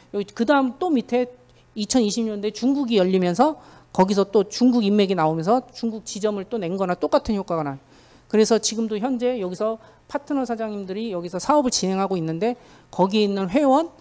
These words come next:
포인트들이 계속 올라오고 있다는 거. 음, 나쁘지 않죠. 여러분들이 그 양치질 하면서 샴푸하면서 화장품 바르면서 이런 것들을 그동안 쭉 해왔어요. 이런 것들이 뭐,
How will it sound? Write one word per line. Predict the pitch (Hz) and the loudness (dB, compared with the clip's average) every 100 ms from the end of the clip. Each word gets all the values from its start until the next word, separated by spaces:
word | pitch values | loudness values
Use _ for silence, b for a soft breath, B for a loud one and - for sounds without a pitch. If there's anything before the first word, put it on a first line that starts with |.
| _ | _
포인트들이 | 339 339 285 233 226 233 | -4 -2 -2 -2 -2 -2
계속 | - 196 208 | 0 2 4
올라오고 | 175 196 165 | 4 4 4
있다는 | 156 - 147 139 | 0 -4 -6 -6
거. | 131 131 _ _ - | -8 -14 _ _ -8
음, | 190 175 160 165 _ | -6 -6 -8 -14 _
나쁘지 | 190 196 277 | -4 -2 0
않죠. | 185 170 180 151 135 _ _ _ _ _ _ _ _ _ _ _ _ _ b b b | -2 -2 -4 -4 -8 _ _ _ _ _ _ _ _ _ _ _ _ _ b b b
여러분들이 | - 220 285 262 269 277 214 - | -2 0 0 0 2 2 2 0
그 | - 208 202 | 0 2 2
양치질 | 185 285 311 277 247 | 2 0 0 -2 0
하면서 | 240 220 214 214 208 208 208 208 | 0 -2 -2 -2 0 2 0 -2
샴푸하면서 | - 247 294 277 262 254 262 254 | -4 -6 -4 -4 -4 -4 -2 -2
화장품 | 226 285 285 269 | -2 -2 0 6
바르면서 | 233 220 208 190 175 - b b b | 6 6 2 0 -4 -8 b b b
이런 | 220 311 | 4 6
것들을 | 302 302 | 6 2
그동안 | 220 240 254 233 | 4 4 4 2
쭉 | 339 311 | -2 0
해왔어요. | 285 330 262 180 151 147 | 4 6 6 2 -2 0
이런 | 208 320 | 4 4
것들이 | 330 311 | 6 4
뭐, | 233 175 220 | 2 2 0